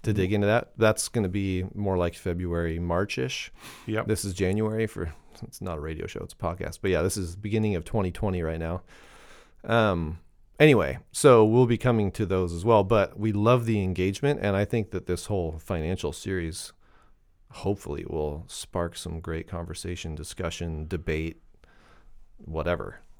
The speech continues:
Speaker 2: Absolutely.
Speaker 1: All of the above, you know?
Speaker 2: Yeah.
Speaker 1: Yeah, and we can,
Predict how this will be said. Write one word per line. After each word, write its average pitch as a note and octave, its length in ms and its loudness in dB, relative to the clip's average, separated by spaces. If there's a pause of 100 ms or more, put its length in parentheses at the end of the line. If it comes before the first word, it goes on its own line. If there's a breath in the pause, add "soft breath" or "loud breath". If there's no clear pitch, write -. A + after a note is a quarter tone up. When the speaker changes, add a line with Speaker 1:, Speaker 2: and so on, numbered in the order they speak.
(120)
Speaker 2:
Absolutely. G#2 480 0
Speaker 1:
All - 40 2
of D#2 80 -2
the E2 100 -2
above, - 480 -4
you F2 100 -4
know? D2+ 140 -4
Speaker 2:
Yeah. A#1 240 -4 (520 loud breath)
Speaker 1:
Yeah, D2 220 -2 (160)
and E2 160 -8
we D#2+ 100 -6
can, E2 280 -10